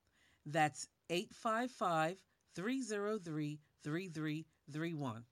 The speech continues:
Also at Technology Expresso, the mobile app is a great way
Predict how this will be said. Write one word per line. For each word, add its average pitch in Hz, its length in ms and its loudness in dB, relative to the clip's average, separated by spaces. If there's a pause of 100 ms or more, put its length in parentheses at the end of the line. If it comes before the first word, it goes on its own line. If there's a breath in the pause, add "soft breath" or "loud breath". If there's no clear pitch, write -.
(760 soft breath)
Also 254 360 2
at 175 160 2
Technology 160 600 -2
Expresso, 135 680 -2 (460 soft breath)
the 156 80 -4
mobile 220 420 0
app 131 300 2
is 147 180 -2
a 143 60 -2
great 170 420 -4
way 143 340 2